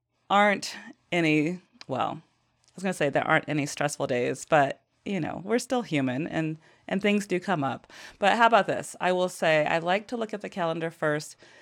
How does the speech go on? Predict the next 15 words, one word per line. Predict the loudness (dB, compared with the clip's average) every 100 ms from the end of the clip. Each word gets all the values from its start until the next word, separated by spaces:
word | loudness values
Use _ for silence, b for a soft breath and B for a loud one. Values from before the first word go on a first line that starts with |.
| b b
to | -6 -4
have | 0 2 2 -2
less | -6 2 4 2 0 -8
stressful | -4 6 6 6 2 4
days | 6 6 4 2
and | 2 4
less | 4 4
stressful | 0 0 0 -2 -4
encounters | -2 0 0 0 0
when | -2
it | -2
comes | -2 -2 0 -2 -6 B B B B
to | 0 0 0
our | -2 0 0
meals. | -2 -2 -2 -6 -10 -16